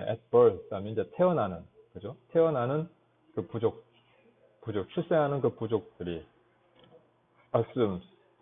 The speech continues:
여기 뭐 가정한다라고 해석하는 것보다 지금 문맥으로 보면 the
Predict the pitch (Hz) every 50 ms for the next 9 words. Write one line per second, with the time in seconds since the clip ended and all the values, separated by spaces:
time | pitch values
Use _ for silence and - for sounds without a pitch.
0 | _ _ - - - - _ _ _ _ _ _ _ 120 120 131 120 127 123 -
1 | - - 123 110 139 139 135 131 127 123 123 117 117 113 110 110 107 104 104 104
2 | 101 98 98 - - _ _ _ _ _ _ - - 127 101 107 131 127 151 -
3 | - 127 120 120 113 101 92 98 110 120 117 98 90 - - 107 98 107 110 113
4 | 113 113 120 117 110 95 95 92 104 120 135 151 151 - _ _ _ _ _ _
5 | _ _ _ _ _ - 113